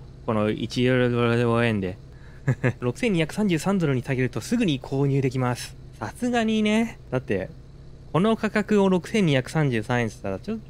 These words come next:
ちょっと下げすぎじゃない？これくらい出してもらわないと。元の価格から引き上げたようです。わかった、じゃあ。これくらいならどう？ち。帰れ、帰れ。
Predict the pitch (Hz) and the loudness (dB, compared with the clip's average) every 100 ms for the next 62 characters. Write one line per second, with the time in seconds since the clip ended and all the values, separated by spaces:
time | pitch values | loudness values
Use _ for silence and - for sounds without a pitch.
0 | - 254 - - 165 - 123 123 - 127 | -4 -4 -4 -4 -4 0 0 0 -2 -2
1 | 123 120 120 147 - 143 143 147 139 143 | 0 0 0 -4 -2 0 2 2 2 2
2 | 107 98 98 98 85 - - 113 117 156 | 0 -2 -2 -4 -6 -12 -6 -4 0 2
3 | 160 151 160 156 - 151 147 - - 165 | 2 0 -2 0 2 4 4 0 0 2
4 | 135 104 107 101 95 - - - 107 113 | 2 0 0 -2 -4 -8 -12 -4 0 0
5 | 110 101 101 92 92 98 - - - - | 0 -2 0 0 -4 -8 -12 -18 -20 -20
6 | - - - - - - - - - - | -20 -20 -20 -20 -20 -20 -20 -20 -18 -18
7 | - - 185 202 196 113 90 - - - | -14 -6 0 2 4 4 0 -4 -16 -18
8 | - - - 185 - - - - - - | -16 -10 -2 -2 -4 -16 -18 -18 -18 -18
9 | - - - - - - - - - - | -20 -20 -20 -20 -20 -20 -18 -18 -18 -6
10 | - 220 139 202 - | 2 2 4 2 0